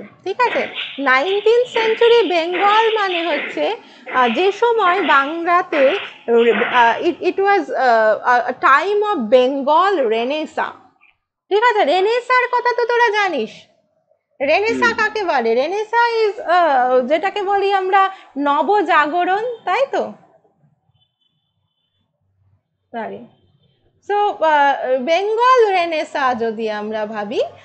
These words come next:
Speaker 1: আহ, তাহলে, আহ, রিমা-, আহ, মানে Bengal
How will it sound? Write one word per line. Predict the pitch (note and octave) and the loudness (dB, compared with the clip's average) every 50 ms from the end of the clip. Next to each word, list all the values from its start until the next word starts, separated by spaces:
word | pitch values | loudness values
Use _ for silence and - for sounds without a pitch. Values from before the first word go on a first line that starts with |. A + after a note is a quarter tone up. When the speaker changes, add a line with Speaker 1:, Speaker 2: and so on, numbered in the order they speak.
| - - _ - | -20 -20 _ -4
Speaker 1:
আহ, | - B3 A#3+ A#3 B3 A#3+ | -2 0 2 2 0 0
তাহলে, | B3+ C4 C4 C#4+ D4 F#4+ G4+ A#4 | 0 -2 -2 -2 -2 -4 -4 -2
আহ, | B4+ B4+ A4 E4 C#4 C4+ B3 B3 B3 B3 B3 A#3+ | -4 -4 -6 -6 -6 -6 -4 -2 -2 0 2 2
রিমা-, | A#3 C4 D#4+ D#4 D#4 - - | 0 0 -2 -4 -6 -4 -2
আহ, | B3+ B3 A#3+ A#3+ A#3 A3+ A3 A3 | -2 -2 -2 -2 -2 -4 -4 -4
মানে | A3 G#3 G3+ G#3+ G#3 G#3 G3+ G3 - - - - - - - - - - | -6 -8 -8 -8 -8 -8 -10 -12 -14 -18 -20 -20 -20 -20 -20 -20 -18 -16
Bengal | A3 G#3 G#3+ B3 B3+ B3+ C4 C4+ C#4 C#4+ C#4 C#4 C#4 C#4 C4+ C4+ C4+ | -12 -6 -4 -4 -4 -4 -6 -8 -8 -6 -6 -4 -4 -2 -4 -4 -6